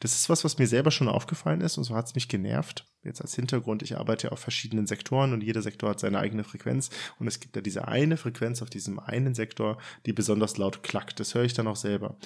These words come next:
Das hat mich auch immer gestört, aber ich habe das als gegeben empfunden. Sie hat jetzt beobachtet, dass das bei der deutschen Flugsicherung deutlich lauter ist als bei anderen Flugsicherungsorganisationen.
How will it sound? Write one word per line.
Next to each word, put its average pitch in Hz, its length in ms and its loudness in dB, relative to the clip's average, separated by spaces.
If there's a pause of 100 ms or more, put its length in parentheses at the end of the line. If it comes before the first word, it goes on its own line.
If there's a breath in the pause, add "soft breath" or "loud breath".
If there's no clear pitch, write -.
Das - 180 -6
hat 120 140 -4
mich 120 140 -2
auch - 100 -4
immer 107 220 0
gestört, 123 400 2
aber - 140 -2
ich 87 100 -4
habe 104 120 -2
das - 140 -10
als - 160 -4
gegeben 101 400 0
empfunden. 139 500 2 (480 loud breath)
Sie 156 460 2
hat - 240 -4
jetzt - 260 -4
beobachtet, - 760 -8
dass 104 220 -2
das - 180 -4
bei 104 160 2
der 98 80 0
deutschen 101 340 2
Flugsicherung - 680 0
deutlich 123 360 2
lauter 110 420 4
ist 95 140 -2
als - 160 -2
bei 110 180 0
anderen 127 340 4
Flugsicherungsorganisationen. 95 1300 -4